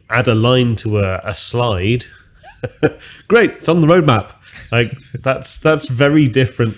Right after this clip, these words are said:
to actually, you know, having it factored into resourcing and who's gonna do it, and do we really kn-, know everything that we need?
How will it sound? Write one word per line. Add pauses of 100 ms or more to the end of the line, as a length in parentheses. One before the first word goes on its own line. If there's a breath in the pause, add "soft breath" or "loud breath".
to
actually,
you
know,
having
it
factored
into (640 loud breath)
resourcing
and
who's
gonna
do
it,
and
do
we
really
kn-,
know
everything
that
we
need?